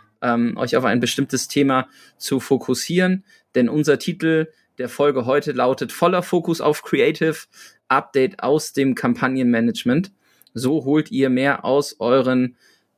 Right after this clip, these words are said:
Funnels heraus. Und wir haben einen Gast, ähm, auf den ich sehr stolz bin. Ich bin sehr froh,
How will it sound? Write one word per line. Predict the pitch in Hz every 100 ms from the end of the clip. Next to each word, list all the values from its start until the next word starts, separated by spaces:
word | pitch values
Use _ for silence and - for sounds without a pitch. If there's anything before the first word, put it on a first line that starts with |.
| _
Funnels | - - 190 160 123 - -
heraus. | 120 113 104 110 -
Und | 131 131
wir | 131
haben | 170 160
einen | 98 131 127 - _ _ _ _ _ _ -
Gast, | 180 180 185 - - -
ähm, | 131 131 127
auf | 120 -
den | 147
ich | 131
sehr | 127 120
stolz | - 208 214
bin. | 156
Ich | 139
bin | 135
sehr | 123 127
froh, | - - 143 165 196